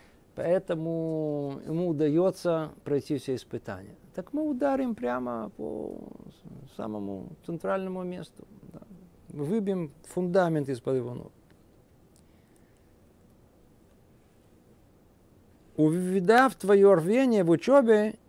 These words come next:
оно скажет так. «Ну, разве не довольно тебе в знании Торы того,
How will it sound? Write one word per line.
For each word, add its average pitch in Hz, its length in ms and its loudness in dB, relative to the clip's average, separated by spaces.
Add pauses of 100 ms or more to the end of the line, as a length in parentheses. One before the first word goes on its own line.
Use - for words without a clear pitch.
(120)
оно 233 240 2
скажет 202 560 0 (180)
так. - 360 -4 (500)
«Ну, 190 320 2
разве 127 300 2
не 139 120 0
довольно 131 460 0
тебе 143 280 0
в 110 40 -2
знании 160 400 0
Торы 170 320 4
того, 160 480 4